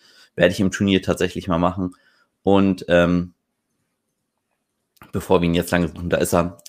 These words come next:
André Hahn. Oh Gott. Grausame Performances, äh, in guten Spots.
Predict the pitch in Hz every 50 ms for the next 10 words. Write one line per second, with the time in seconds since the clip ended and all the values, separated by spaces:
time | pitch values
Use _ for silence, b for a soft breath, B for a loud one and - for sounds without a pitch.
0 | - - 98 104 98 95 101 92 87 85 87 85 85 85 87 87 87 - _ _
1 | _ _ _ _ _ b b b b b b b b b b b b b _ -
2 | - - - 78 76 - - - - _ _ _ _ _ _ _ - - - -
3 | - 95 104 98 104 92 90 92 92 - - 92 87 - - 87 85 82 82 80
4 | - - 85 82 - - - - _ - 82 80 80 80 - - 90 90 90 82
5 | 107 113 - 104 98 - - - 90 87 87 - - - - b